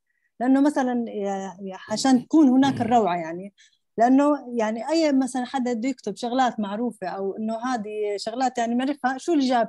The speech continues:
جديد أو شو اللي عمل أو بشو أبهرنا مثلًا. فأنا بتصور إنه أي كاتب بدك لازم تكون الفكرة اللي تكون جديدة، يعني أي شغلة م-، يعني إحنا نقبل عليها نقرأها عشان نشوف إشي جديد، ما بدنا إشي عادي يعني، باستثناء مثلًا في قصص حقيقية،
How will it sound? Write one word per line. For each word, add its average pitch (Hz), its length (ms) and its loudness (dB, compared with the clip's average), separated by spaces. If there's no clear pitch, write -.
جديد 196 400 -6
أو 214 160 -6
شو 302 180 -6
اللي 254 140 -2
عمل 214 240 -2
أو 220 300 -6
بشو 220 320 -6
أبهرنا 233 520 -2
مثلًا. 190 480 -10
فأنا 311 280 4
بتصور 269 280 2
إنه 247 200 0
أي 320 80 0
كاتب 277 280 -4
بدك 226 260 -8
لازم 285 260 -4
تكون 247 180 -4
الفكرة 226 380 -4
اللي 220 120 -4
تكون 247 220 -2
جديدة، 196 360 0
يعني 196 300 -4
أي 302 200 2
شغلة 233 320 -2
م-، 226 160 -4
يعني 214 340 -6
إحنا 220 320 4
نقبل 262 340 6
عليها 247 260 4
نقرأها 254 640 -2
عشان 277 260 0
نشوف 285 300 -2
إشي 254 180 -4
جديد، 214 380 -2
ما 254 100 -2
بدنا 233 320 -4
إشي 240 420 -6
عادي 202 340 0
يعني، 202 180 -2
باستثناء 285 420 -2
مثلًا 247 240 -2
في 247 80 -6
قصص 240 340 -10
حقيقية، 214 640 2